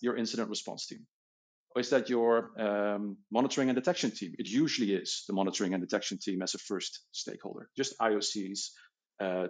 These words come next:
to improve your detection and response. Uh, is it your vulnerability management team to prioritize your, your, uh, vulnerability patching,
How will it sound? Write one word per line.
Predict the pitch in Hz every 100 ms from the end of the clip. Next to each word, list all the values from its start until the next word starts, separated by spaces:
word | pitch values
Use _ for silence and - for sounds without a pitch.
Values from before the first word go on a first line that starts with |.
| -
to | 101 95 87 - _ _
improve | 113 95 123 -
your | 104
detection | - 101 -
and | 87
response. | - - - - _ _ _ _ _ _ _ 117
Uh, | 117 120
is | 123 147
it | 135
your | 131
vulnerability | 139 131 135 127
management | 127 131 123 107
team | - - _ -
to | - 95 95 95 95 -
prioritize | 113 110 120 113 110 98 101
your, | 104 98 92
your, | 98 95 92 92 -
uh, | 92 92
vulnerability | 107 98 87 -
patching, | - 98 -